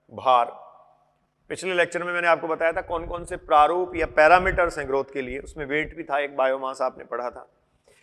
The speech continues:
टाइम टी के साथ स्टूडेंट्स इसको प्लॉट किया जाता है, ठीक है।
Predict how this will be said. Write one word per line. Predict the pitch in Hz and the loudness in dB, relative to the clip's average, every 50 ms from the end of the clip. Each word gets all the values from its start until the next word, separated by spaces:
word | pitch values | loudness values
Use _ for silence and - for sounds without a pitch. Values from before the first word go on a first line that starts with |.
| _ _ - - | _ _ 0 4
टाइम | 175 175 185 208 226 226 | 4 4 4 2 -2 -6
टी | 196 - 208 208 196 | -8 -8 -8 -8 -4
के | - 233 220 | -2 -2 0
साथ | 220 220 196 196 196 - | 2 2 2 2 0 -6
स्टूडेंट्स | - - 185 185 175 196 196 180 180 | -14 -14 -12 -12 -12 -12 -14 -16 -18
इसको | 170 - - 180 | -18 -12 -12 -12
प्लॉट | 147 - 160 156 165 160 160 | -10 -6 -6 -6 -6 -6 -8
किया | - 156 160 151 143 | -10 -8 -6 -6 -4
जाता | 135 135 127 131 - 131 123 | -4 -6 -6 -6 -6 -8 -6
है, | 120 123 135 147 _ _ _ _ _ _ _ _ _ _ _ _ _ _ _ _ _ _ _ _ _ _ _ _ | -6 -10 -12 -12 _ _ _ _ _ _ _ _ _ _ _ _ _ _ _ _ _ _ _ _ _ _ _ _
ठीक | - - 143 190 | -16 -14 -10 -10
है। | 196 196 | -10 -10